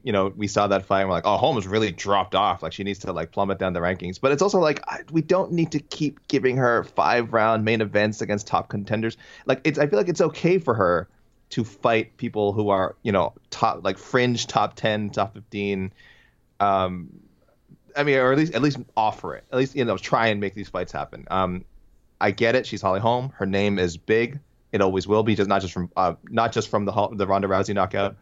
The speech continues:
from her boxing career. Like, she's a, she's a combat sports legend. I think that's fair to say. I can hear people, I can hear people rolling their eyes now. She's a, I think it's fair to say she's a combat sports legend. And so why would you want to just fight a, you know, lesser known fighter like Panty Kianzad?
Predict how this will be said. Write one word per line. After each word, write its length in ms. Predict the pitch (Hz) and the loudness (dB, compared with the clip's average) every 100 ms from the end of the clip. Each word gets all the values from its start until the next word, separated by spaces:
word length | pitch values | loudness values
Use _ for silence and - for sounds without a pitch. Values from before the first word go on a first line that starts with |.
| _ _ _ | _ _ _
from 140 | 120 110 | 0 2
her 80 | 110 | 0
boxing 400 | 104 101 - 98 | 0 -2 -6 -8
career. 340 | 101 98 95 | -4 -2 -2
Like, 120 | 87 | -2
she's 180 | - 127 | -2 0
a, 180 | 117 - | 0 0
she's 240 | - 147 | 0 2
a 40 | 127 | 2
combat 420 | - 143 135 127 | 2 2 2 0
sports 520 | - 120 113 - - _ _ _ _ _ _ _ | -2 -2 -2 -4 -14 _ _ _ _ _ _ _
legend. 460 | 147 220 131 95 - _ _ _ _ | -2 -2 -2 -6 -12 _ _ _ _
I 60 | 135 | -2
think 160 | 156 147 | 0 0
that's 140 | 135 | -4
fair 200 | - 117 | -4 -4
to 60 | 104 | -6
say. 200 | - - _ _ _ _ _ _ - - - | -12 -16 _ _ _ _ _ _ -20 -16 -12
I 80 | 98 | -10
can 80 | |
hear 140 | 101 101 | -4 -4
people, 280 | 92 87 85 | -4 -8 -6
I 60 | 90 | -6
can 100 | 98 | -2
hear 240 | 104 104 | 2 2
people 220 | 85 85 | 0 -6
rolling 200 | 82 80 | -2 -2
their 120 | 76 69 | -2 -4
eyes 180 | 69 | -4
now. 140 | - - _ _ _ | -8 -14 _ _ _
She's 160 | - 117 | -4 0
a, 160 | 120 113 | 2 4
I 80 | |
think 120 | 117 110 | 4 2
it's 80 | - | 2
fair 140 | 139 | 0
to 40 | |
say 160 | 131 117 | 2 0
she's 160 | 110 90 | 0 -4
a 40 | |
combat 340 | - 110 101 | -2 0 0
sports 260 | 95 95 90 | -4 -4 -2
legend. 320 | 87 85 87 - _ _ - _ _ _ - | 0 0 -6 -10 _ _ -20 _ _ _ -6
And 80 | 87 | 0
so 120 | 95 | 2
why 200 | 92 98 | 4 2
would 120 | 104 | 2
you 60 | 98 | 2
want 140 | 95 | 0
to 60 | 92 | 0
just 180 | 90 - | -4 0
fight 240 | 92 90 | 0 0
a, 380 | 82 87 85 85 | 0 2 4 2
you 120 | 85 92 | 2 2
know, 140 | 80 | 4
lesser 300 | 90 - 95 | 2 2 2
known 300 | 87 82 82 | 4 4 2
fighter 260 | 85 85 82 | 2 2 2
like 240 | 80 82 | 0 -2
Panty 200 | 80 73 | -4 0
Kianzad? 460 | 107 113 113 110 | 2 2 2 0